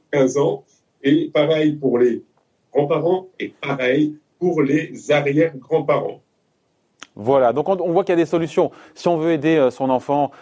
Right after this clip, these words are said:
Speaker 2: parce qu'encore une fois, euh, voilà, euh, les conditions économiques sont compliquées entre, euh, des jeunes qui ont des difficultés pour trouver un job, euh, à se loger, on peut les aider. On voit qu'il y a eu, voilà, trois moyens possibles, la, la, la pension alimentaire, le prêt à son enfant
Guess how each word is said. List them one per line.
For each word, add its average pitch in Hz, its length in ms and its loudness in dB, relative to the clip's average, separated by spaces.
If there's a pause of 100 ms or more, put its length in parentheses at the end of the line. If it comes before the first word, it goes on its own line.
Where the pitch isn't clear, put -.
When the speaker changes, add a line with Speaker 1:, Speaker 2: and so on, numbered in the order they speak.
(140)
Speaker 2:
parce - 180 -4
qu'encore 123 280 -2
une 120 80 -4
fois, 123 300 2
euh, 92 560 0
voilà, 104 240 0
euh, 95 180 -6 (800)
les - 60 -2
conditions 139 520 0
économiques 120 440 -2
sont 110 120 -12
compliquées 147 800 -2
entre, 110 380 0
euh, 95 680 0
des 92 120 -2
jeunes 120 240 0
qui 107 160 -10
ont 101 500 -4
des 95 160 -6
difficultés 104 460 -4
pour 104 140 -6
trouver 107 260 -4
un 104 120 -6
job, 139 540 2
euh, 107 240 0
à 110 60 -4
se - 180 -10
loger, 120 220 0
on 165 80 0
peut 160 140 -4
les 165 180 0
aider. 139 140 -2
On 143 60 0
voit 139 120 -2
qu'il 143 120 -6
y 120 40 -2
a - 20 -4
eu, 113 40 -6
voilà, 101 200 -2
trois 151 200 -4
moyens 131 360 -6 (440)
possibles, 170 520 0
la, 123 180 4
la, 110 200 2
la 131 80 2
pension 147 340 -4
alimentaire, 135 800 0
le 127 160 2
prêt 135 300 -2
à 123 120 0
son 123 220 -8
enfant 131 440 -6